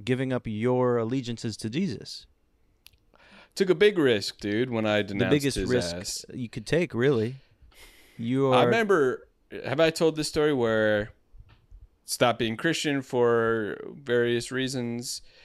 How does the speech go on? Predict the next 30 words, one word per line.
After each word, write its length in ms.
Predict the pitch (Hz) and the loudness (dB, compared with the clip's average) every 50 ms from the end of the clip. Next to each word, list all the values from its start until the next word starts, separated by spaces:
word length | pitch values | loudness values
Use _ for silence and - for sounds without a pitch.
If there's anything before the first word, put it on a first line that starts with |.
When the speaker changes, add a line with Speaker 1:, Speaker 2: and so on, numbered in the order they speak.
| - _ _ _ - | -20 _ _ _ -4
Speaker 2:
and 200 | 110 113 113 117 | -2 -2 0 0
then 180 | 117 113 113 | 0 0 0
there 120 | 113 113 110 | 0 0 0
was 160 | 110 110 113 | 0 -2 -2
about 300 | 113 104 110 107 98 - | -4 -2 -2 -2 -2 -2
six 300 | - - - 147 143 - | -2 0 0 0 0 0
months 360 | - 127 127 127 131 127 - - | -2 0 0 0 0 -2 -2 -4
where 120 | 107 101 | -2 -2
I 120 | 101 101 | 0 -2
was, 160 | 101 101 - - | -2 -4 -6 -8
like, 160 | 82 85 - - | -10 -12 -14 -16
rocking, 680 | - - 60 65 85 95 98 - - 98 92 90 95 110 - _ _ - - - - | -20 -18 -14 -12 -10 -10 -8 -8 -8 -8 -8 -8 -10 -14 -16 _ _ -20 -18 -12 -8
uh, 220 | 90 90 85 - - | -6 -4 -4 -4 -2
agnostic, 640 | 98 98 95 92 92 90 92 92 - - 78 76 - - _ _ _ _ _ _ _ - | -2 -2 -2 -2 -6 -8 -8 -10 -10 -10 -12 -12 -14 -18 _ _ _ _ _ _ _ -10
uh, 260 | 92 87 87 85 82 80 67 | -8 -8 -8 -8 -12 -12 -12
Lee. 320 | 90 82 73 69 76 - - _ _ _ _ - - - - - - - | -12 -12 -12 -14 -16 -18 -20 _ _ _ _ -16 -16 -16 -16 -20 -8 -4
And 260 | 120 117 120 123 120 | 0 0 2 2 2
then 220 | 127 139 139 139 | 4 4 4 4
I 100 | 135 131 | 4 4
went 180 | 123 127 127 127 | 4 4 2 2
on 100 | 120 113 | 2 0
a 40 | 107 - | -2 -2
trip 260 | - - 131 120 - | -2 -2 -2 -2 0
with 180 | 117 107 - | -2 -6 -4
my 220 | - 104 101 101 95 | -4 -4 -2 -2 -2
family 500 | - - - 110 110 117 117 113 104 98 | -4 -4 -4 -2 -2 0 0 -2 -2 -4
to 100 | - - | -4 -6
Washington, 520 | 95 95 98 98 98 - 107 101 95 92 90 | -4 -2 -2 -2 -4 -6 -8 -8 -8 -8 -8
D 140 | 90 92 | -8 -10
C, 440 | 98 - - 101 101 95 90 85 - | -10 -8 -8 -6 -6 -6 -8 -8 -12